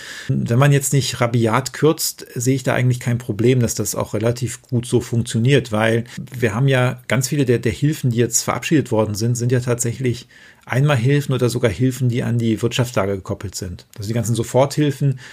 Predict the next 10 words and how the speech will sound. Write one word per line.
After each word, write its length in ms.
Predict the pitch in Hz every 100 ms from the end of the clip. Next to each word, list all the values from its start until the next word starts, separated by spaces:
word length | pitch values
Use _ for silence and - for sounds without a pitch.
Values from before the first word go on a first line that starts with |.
| - -
das 160 | 113 113
ist 160 | 127
ja 140 | 127 117 117 - -
im 160 | 131 113
Grunde 360 | 98 135 156
eine 160 | 143 123
teilweise 500 | 127 127 127 117 123
Erstattung 400 | - 135 123 117
der 120 | 113
Umsatzausfälle. 840 | 110 117 - 95 95 - 95 90